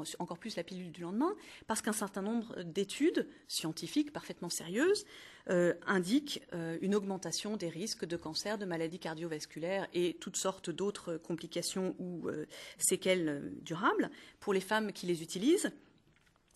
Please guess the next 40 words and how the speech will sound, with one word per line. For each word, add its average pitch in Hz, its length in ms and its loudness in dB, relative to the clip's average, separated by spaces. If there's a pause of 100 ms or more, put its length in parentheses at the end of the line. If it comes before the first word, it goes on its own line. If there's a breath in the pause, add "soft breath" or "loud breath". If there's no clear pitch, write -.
(500 loud breath)
Ou 269 160 10
parce 285 280 0
que 262 300 2
les, 185 280 6
on 185 200 0
a 165 180 0
pu - 180 -14
constater, 170 380 -2
là 208 100 4
aussi 180 200 0
plein 180 220 -6
de, 156 280 -6
d'études 175 480 -2
tout 175 160 -10
à 165 60 -2
fait 165 120 -8
sérieuses, 226 400 -4
constatent 214 380 -6
que 196 80 -6
le 175 80 -2
nombre, 175 340 -2
la 160 240 -4
quantité 220 340 -6
d'hormones 185 300 0
présentes 190 500 -6
dans 175 120 -4
l'environnement, 165 640 -4 (640 loud breath)
dans, 165 260 -2 (460)
à, - 220 -10
à 160 40 -12
travers 175 300 -4
les 165 220 -2
eaux 185 80 0
usées 175 440 -2
et 160 40 -4
qui - 160 -12
ne 160 40 -8
sont 160 120 -10
pas 160 100 -6
filtrées, 277 480 -4